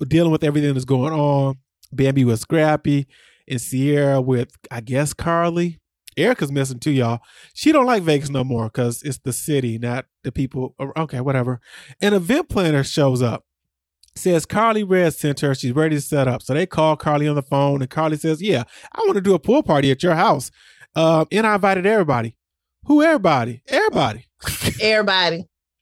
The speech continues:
Speaker 1: Which
Speaker 2: How you gonna throw a party at my house?
Speaker 1: This, this one didn't make any sense, though, 'cause it's not a big thing. I didn't write this down. I just pointed this out. Last episode, Bambi, I think it was last episode, Bambi wasn't seeing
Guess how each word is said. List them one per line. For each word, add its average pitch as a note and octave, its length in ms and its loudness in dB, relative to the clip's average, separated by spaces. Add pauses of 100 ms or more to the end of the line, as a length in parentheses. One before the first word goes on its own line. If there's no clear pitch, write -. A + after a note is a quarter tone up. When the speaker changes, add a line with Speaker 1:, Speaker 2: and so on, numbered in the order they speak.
(280)
Speaker 1:
Which G3 220 4
Speaker 2:
How F4 80 2
you G4 60 0
gonna E4+ 240 -4
throw C4+ 140 0
a C4 40 -2
party B3+ 320 0
at A3 80 -2
my G#3+ 100 -4
house? G3 460 -8 (340)
Speaker 1:
This, F3 380 -6
this F3 220 -4
one F3 160 2
didn't D3+ 140 0
make C3 160 -2
any B2 120 -4
sense, D#3 300 -4
though, A2 260 -2 (840)
'cause C#3 140 -4
it's D3+ 80 -4
not C#3+ 160 0
a B2+ 40 -2
big B2 180 -2
thing. B2 160 -2
I A#2 80 -2
didn't A#2 100 -4
write A#2 160 -4
this A#2 140 -8
down. A#2 200 -2
I A2+ 40 -4
just A2+ 160 -8
pointed A2+ 260 -6
this A#2 180 -8
out. A#2+ 280 -4 (1040)
Last A#3+ 400 -2
episode, E3+ 640 0 (640)
Bambi, A#3 840 -2
I D#3 100 -10
think D4+ 180 -6
it D#4+ 40 0
was D4 140 0
last C#4 220 0
episode, C#4 440 -2
Bambi E4 380 4
wasn't B3 420 0
seeing A3 220 0